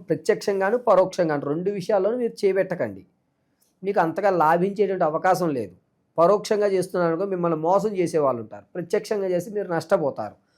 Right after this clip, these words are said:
కాబట్టి ధనుసు రాశి వారు ఈ నెలలో వ్యాపారం గురించి కొంచెం ఆలోచించుకుని దిగడం మంచిది, చేయకుండా ఉండడం మంచిది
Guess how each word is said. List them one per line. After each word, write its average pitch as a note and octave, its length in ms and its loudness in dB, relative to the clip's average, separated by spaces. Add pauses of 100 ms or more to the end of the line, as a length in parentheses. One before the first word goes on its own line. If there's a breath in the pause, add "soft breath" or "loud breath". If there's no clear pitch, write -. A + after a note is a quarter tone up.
(260)
కాబట్టి F3 440 4 (760 soft breath)
ధనుసు F#3+ 300 0
రాశి F3+ 260 6
వారు F3+ 280 6
ఈ F#3+ 160 -2
నెలలో E3+ 300 0 (120)
వ్యాపారం F#3 520 4
గురించి F3 220 -4
కొంచెం F#3 280 -6 (480)
ఆలోచించుకుని F3 680 0
దిగడం E3 240 0
మంచిది, C3 340 -4 (760)
చేయకుండా E3+ 440 0
ఉండడం G3 220 4
మంచిది F#3 240 2